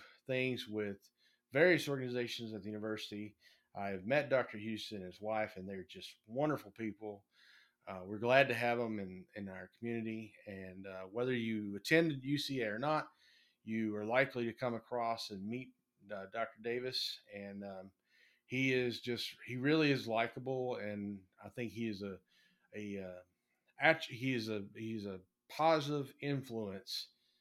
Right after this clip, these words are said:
in our community, not just as the president of the biggest school,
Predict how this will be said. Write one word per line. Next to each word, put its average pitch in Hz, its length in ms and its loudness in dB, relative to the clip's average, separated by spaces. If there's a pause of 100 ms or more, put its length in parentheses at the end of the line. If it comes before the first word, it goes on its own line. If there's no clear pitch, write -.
(200)
in 120 100 -2
our 113 140 4
community, 107 540 -2
not 127 320 0
just 127 260 -2
as 110 180 -4
the 101 140 -14
president 143 520 4 (640)
of 110 180 -2
the 107 60 -4
biggest 127 420 2
school, 127 600 6